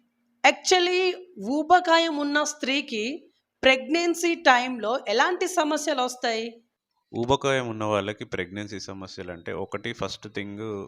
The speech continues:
Speaker 2: సంతానం కలగడంకే కొంచెం ఇబ్బంది అవ్వచ్చు. ఒకవేళ ప్రెగ్నెంట్ అయినా కూడా,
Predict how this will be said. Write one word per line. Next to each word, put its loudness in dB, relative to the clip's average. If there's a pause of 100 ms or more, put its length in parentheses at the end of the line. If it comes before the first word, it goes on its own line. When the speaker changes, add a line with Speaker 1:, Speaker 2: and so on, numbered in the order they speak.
(140)
Speaker 2:
సంతానం -6
కలగడంకే -6
కొంచెం -14
ఇబ్బంది -2
అవ్వచ్చు. -4 (1120)
ఒకవేళ -2 (1300)
ప్రెగ్నెంట్ -2
అయినా -2
కూడా, -8